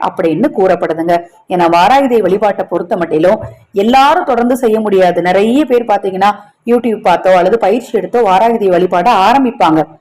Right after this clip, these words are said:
ஆனா தொடர்ந்து அவங்களால செய்ய முடியுமா அப்படின்னா கண்டிப்பா முடியாது. வாராகி தேவியோட முழு அனுக்கிரகம் யாருக்கு இருக்கோ அவங்களால மட்டும்தான் வாராகி தேவி வழிபாடு செய்ய முடியும்.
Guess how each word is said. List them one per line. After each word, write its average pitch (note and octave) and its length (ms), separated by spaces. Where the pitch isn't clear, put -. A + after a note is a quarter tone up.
ஆனா F3+ 260
தொடர்ந்து A#3 460
அவங்களால G#3 300
செய்ய F#3+ 300
முடியுமா F#3 340
அப்படின்னா E3 460
கண்டிப்பா B3 560
முடியாது. F3+ 640
வாராகி C#4 380
தேவியோட G3+ 400
முழு D4+ 320
அனுக்கிரகம் A3+ 560
யாருக்கு G3+ 520
இருக்கோ F3 400
அவங்களால G3+ 500
மட்டும்தான் B3 600
வாராகி F#3+ 380
தேவி F3 240
வழிபாடு F3+ 400
செய்ய E3 220
முடியும். D#3+ 420